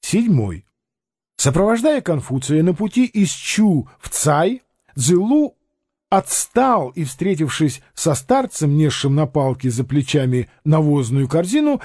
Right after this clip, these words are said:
обратился к нему со следующим вопросом: "Не видели ли вы моего учителя?" Старец сказал: "Ты не трудишься, не в состоянии различить сортов хлеба".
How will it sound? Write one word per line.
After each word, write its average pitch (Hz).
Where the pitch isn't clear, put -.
обратился 147
к -
нему 196
со 143
следующим 170
вопросом: 82
"Не 180
видели 220
ли 151
вы 196
моего 196
учителя?" 143
Старец 104
сказал: 123
"Ты 233
не 220
трудишься, 202
не 175
в 165
состоянии 220
различить 214
сортов 214
хлеба". 190